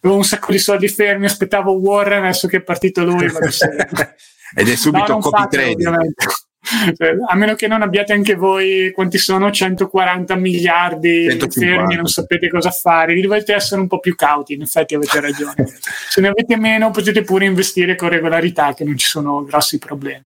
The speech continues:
Speaker 1: Vabbè, cosa ha comprato il buon Buffett, Andre?
Speaker 2: Eh, il buon Buffett, eh, diciamo, era un po' che, era un po' di tempo che sosteneva non ci fossero buone opportunità su, sul mercato e quindi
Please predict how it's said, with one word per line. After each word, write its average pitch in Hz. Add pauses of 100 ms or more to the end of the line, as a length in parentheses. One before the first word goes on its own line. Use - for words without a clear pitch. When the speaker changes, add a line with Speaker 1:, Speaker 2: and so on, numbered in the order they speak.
(100)
Speaker 1:
Vabbè, 180
cosa 202
ha 247
comprato 214
il 170
buon 165
Buffett, 151
Andre? 143 (220)
Speaker 2:
Eh, 147
il 131
buon 185
Buffett, 208
eh, 139
diciamo, 151
era 160
un 196
po' 320
che, 269
era 156
un -
po' 285
di 285
tempo 110
che 113
sosteneva 139
non 123
ci 117
fossero 123
buone 120
opportunità 113
su, 107
sul 120
mercato 165
e 110
quindi 120